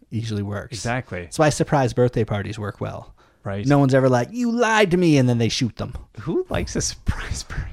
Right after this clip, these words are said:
Speaker 2: I
Speaker 1: I've had a great surprise birthday once, and it was awesome. I know you, you don't like people, though, so I feel like
Speaker 2: Mm.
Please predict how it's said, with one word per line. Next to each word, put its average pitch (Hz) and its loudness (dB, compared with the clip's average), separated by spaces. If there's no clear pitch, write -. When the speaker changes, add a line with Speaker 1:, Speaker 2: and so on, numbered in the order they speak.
Speaker 2:
I 135 -12
Speaker 1:
I've 247 4
had 233 2
a 220 2
great 156 2
surprise 139 2
birthday 127 2
once, 110 0
and 110 -2
it - -2
was 110 -2
awesome. 107 -4
I 135 0
know 165 2
you, 165 6
you 139 2
don't 247 2
like 190 0
people, 185 2
though, 101 0
so - 0
I 131 2
feel 170 2
like 147 6
Speaker 2:
Mm. 104 -6